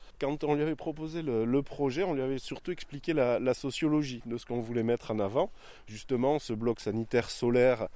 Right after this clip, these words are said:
euh, qui devait être central, l'idée de la restauration, de la cuisine commune, de l'aire de jeu.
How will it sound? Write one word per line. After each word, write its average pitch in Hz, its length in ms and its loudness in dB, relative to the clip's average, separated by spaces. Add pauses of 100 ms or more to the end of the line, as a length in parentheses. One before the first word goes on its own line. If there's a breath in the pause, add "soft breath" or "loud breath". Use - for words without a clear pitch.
(340 loud breath)
euh, 95 240 -2
qui - 100 -16
devait 107 300 4
être 110 240 0
central, 135 840 0
l'idée 107 320 -4
de 104 40 0
la 98 100 2
restauration, 104 720 0
de 123 100 0
la 110 100 2
cuisine 101 380 -8
commune, 135 500 6
de 107 120 0
l'aire 107 260 2
de 107 120 2
jeu. 147 240 0